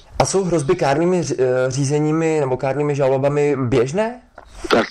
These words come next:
Speaker 2: eh, já to nechci posuzovat, protože Ústavní soud stojí zcela mimo
Speaker 1: Mhm.
Speaker 2: tu soustavu obecné justice a současně je poslední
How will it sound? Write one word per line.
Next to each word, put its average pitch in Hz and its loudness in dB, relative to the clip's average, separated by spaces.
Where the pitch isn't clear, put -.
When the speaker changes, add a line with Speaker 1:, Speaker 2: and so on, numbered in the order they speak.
Speaker 2:
eh, 98 0
já 110 2
to 110 -2
nechci 117 -2
posuzovat, 123 0
protože 123 2
Ústavní 117 0
soud 120 0
stojí 123 0
zcela 117 0
mimo 104 0
Speaker 1:
Mhm. 143 0
Speaker 2:
tu 123 0
soustavu 127 2
obecné 135 0
justice 143 2
a - 0
současně 135 -2
je 131 2
poslední 135 2